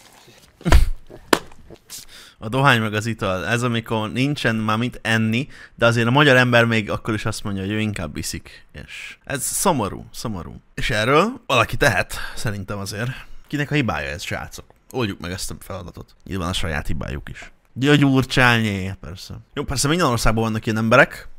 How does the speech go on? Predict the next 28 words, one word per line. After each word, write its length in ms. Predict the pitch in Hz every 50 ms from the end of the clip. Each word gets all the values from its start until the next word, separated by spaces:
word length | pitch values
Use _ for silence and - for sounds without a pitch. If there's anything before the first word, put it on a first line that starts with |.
| _ _
ők 140 | - 110 -
nem 120 | 113 110
magyarok, 380 | 117 117 120 127 120 104 98 - - - 82
ö, 200 | 107 113 113 113 120
de 360 | 127 120 107 101 - - - -
magyarok. 500 | - 107 110 107 101 98 107 - - - - - - - - - _ _ _ _ _ _ _ _ _ _ _ -
Képzeld, 480 | - 98 98 98 101 98 95 98 98 - - - _
hogyha 200 | - 117 - -
nem 160 | 135 139 143
lennél 200 | 135 117 117 120
ilyen 260 | 131 131 120 104 95 98
buta, 580 | - 117 110 - 120 123 139 156 170 - - _ _ _
akkor, 340 | _ - - - - 107 104
ö, 260 | 98 82 95 98 98 -
tudnád, 420 | - - - 107 95 95 92 95 -
hogy 260 | - 95 92 - - -
magyarok. 440 | - - - - - - - 110 - - -
Hogy 200 | - - 131 123
volt 160 | 120 117 104
pénzük 420 | - - 123 120 113 104 113 107 -
rászokni? 840 | 110 110 110 110 107 95 - - - 117 - - - 92 90 92 92 - - - _ - - - _ - _ _ _ - -
Hát 120 | 196 -
úgy 140 | - 107 98
volt 160 | 98 98 95
pénzük 360 | - 104 95 95 95 101 -
rászokni, 460 | - 95 98 101 - - 110 - 104
hogy, 220 | 98 101 98 95 92
ö, 340 | 92 95 95 95 95 95